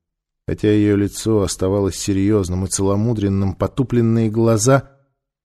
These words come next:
намекали на скрытое в ней сладострастие, которое очаровало его.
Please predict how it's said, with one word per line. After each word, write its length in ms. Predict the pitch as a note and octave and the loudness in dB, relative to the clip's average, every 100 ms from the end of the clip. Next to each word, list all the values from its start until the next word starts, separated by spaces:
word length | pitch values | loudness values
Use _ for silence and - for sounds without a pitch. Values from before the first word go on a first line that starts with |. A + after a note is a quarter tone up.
| _ _ | _ _
намекали 540 | F#2+ G#2 G#2+ - G#2+ G#2 | -2 0 0 0 0 0
на 140 | G2+ | -2
скрытое 800 | - - - G#2 B2 A#2+ A2+ G#2+ | -4 -10 -8 -4 -4 -2 -2 -2
в 100 | F#2 | -2
ней 260 | G2+ G#2+ F#2+ | -2 -2 -4
сладострастие, 1400 | - F#2 G2 F#2 - - G2 G#2+ A2 G2+ - - F2+ E2+ | -6 -4 -4 -4 -6 -6 -2 2 2 2 -4 -4 -4 -2
которое 400 | F2 F2+ F#2+ F2+ | -4 -2 -2 -2
очаровало 720 | - F2 F2+ F2 F#2+ F#2 F2+ | -2 -2 -2 -2 0 0 0
его. 640 | F2 F2 E2 E2 D2+ D2 | -2 -2 -4 -4 -6 -10